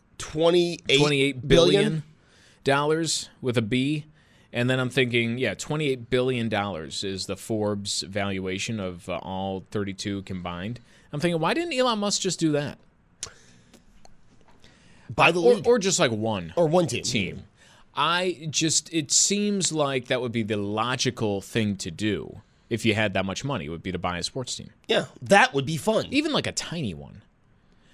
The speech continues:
Speaker 2: I, it would
Speaker 1: What,
Speaker 2: be
Speaker 1: like the
Speaker 2: more
Speaker 1: Arizona
Speaker 2: fun
Speaker 1: Coyotes?
Speaker 2: to buy a tiny one. No, like a third division
Speaker 1: Uh.
Speaker 2: soccer team somewhere and just pour a bunch of money into it and make it. That's what actually all the, uh,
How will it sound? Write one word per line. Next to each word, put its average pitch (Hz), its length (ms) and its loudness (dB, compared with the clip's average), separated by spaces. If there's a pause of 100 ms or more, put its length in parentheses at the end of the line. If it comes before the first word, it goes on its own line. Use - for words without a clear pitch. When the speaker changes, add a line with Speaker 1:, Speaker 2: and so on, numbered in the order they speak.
(200)
Speaker 2:
I, 185 200 -4
it 269 60 0
would 302 100 4
Speaker 1:
What, 135 100 4
Speaker 2:
be 262 60 6
Speaker 1:
like 233 80 6
the 143 140 6
Speaker 2:
more 147 80 8
Speaker 1:
Arizona - 300 8
Speaker 2:
fun 160 280 4
Speaker 1:
Coyotes? 107 300 0 (220)
Speaker 2:
to 165 120 4
buy 151 500 0
a 127 160 0
tiny 160 520 -6
one. 80 420 -10
No, 180 400 2
like 98 340 0
a 95 360 0 (480)
third 165 680 2
division 107 840 0 (480)
Speaker 1:
Uh. 110 200 -4
Speaker 2:
soccer 135 520 2
team 90 400 -4
somewhere 90 600 -2
and 127 200 -2
just 120 420 0
pour 160 320 2
a 123 60 4
bunch 120 240 0
of 107 80 0
money 104 320 2
into 87 320 -4
it 82 120 -4
and 92 200 -2
make 92 200 0
it. 92 120 -4
That's 156 180 0
what 113 140 2
actually 95 300 -2
all 95 160 -2
the, 90 200 -2
uh, 80 160 -4